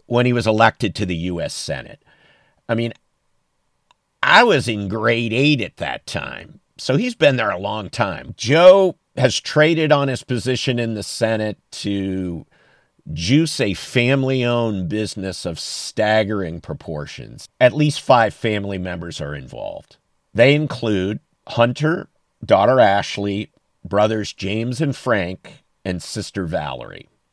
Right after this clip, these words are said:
While Joe claims he has never spoken to these five about their business activities, based on what I'll summarize here, you will find out that that's impossible.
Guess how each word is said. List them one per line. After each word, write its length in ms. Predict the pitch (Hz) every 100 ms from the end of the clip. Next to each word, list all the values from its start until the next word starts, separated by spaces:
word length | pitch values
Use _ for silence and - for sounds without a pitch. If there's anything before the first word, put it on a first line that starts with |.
| _
While 260 | 117 120 117
Joe 260 | 139 165
claims 580 | 160 - 156 143 139 131
he 120 | 147
has 180 | 113 -
never 280 | 117 127 139
spoken 580 | - - 156 170 160 117
to 80 | 95
these 240 | 90 -
five 440 | - 95 90 87
about 420 | 87 90 101 - -
their 280 | 104 95
business 520 | 82 120 123 117 98 90
activities, 1080 | 85 - - 90 85 85 85 80 - - _ _ _ _ _ _ -
based 300 | 131 156 -
on 180 | 151 123
what 160 | 131
I'll 140 | 135 123
summarize 640 | - 127 135 139 143 127
here, 400 | 143 143 139 143
you 220 | 113 131 143
will 160 | 127
find 340 | - 123 113 101
out 200 | 95 -
that 140 | 82
that's 260 | 87 76 -
impossible. 720 | 65 - 50 - - - -